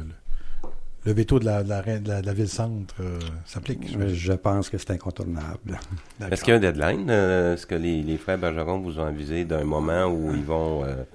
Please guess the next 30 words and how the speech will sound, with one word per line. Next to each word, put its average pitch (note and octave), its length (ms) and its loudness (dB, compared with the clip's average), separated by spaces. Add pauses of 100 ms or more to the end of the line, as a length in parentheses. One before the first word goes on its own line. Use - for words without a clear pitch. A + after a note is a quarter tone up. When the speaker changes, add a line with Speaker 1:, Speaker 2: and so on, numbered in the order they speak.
(360)
Speaker 3:
démanteler, F#2 600 4
si G2 160 -8
je - 60 -16
peux F2 140 0
utiliser D#2 280 -4
le D2+ 80 -4
terme, F2 420 0
le C#2+ 140 2
Speaker 2:
De, C#3+ 260 6
de C#3 120 6
façon C3+ 360 2
informelle, A2 720 2
euh, F#2+ 260 -2
j'ai G2 180 0
été G#2+ 280 0
avisé, F#2+ 640 -2
euh, F#2 140 -4
cette - 260 -4
semaine F#2 580 -2 (120)
que F#2+ 120 -2 (600)
c'est, F2 580 -4 (480)
qu'on F2 180 -6
était F#2+ 440 -4
à F2 60 -6
minuit F2+ 380 -2
moins F#2 200 -2
quelques F#2 340 -6
secondes, F#2 600 -6
là, G2 80 -2 (100)
que F#2+ 240 -6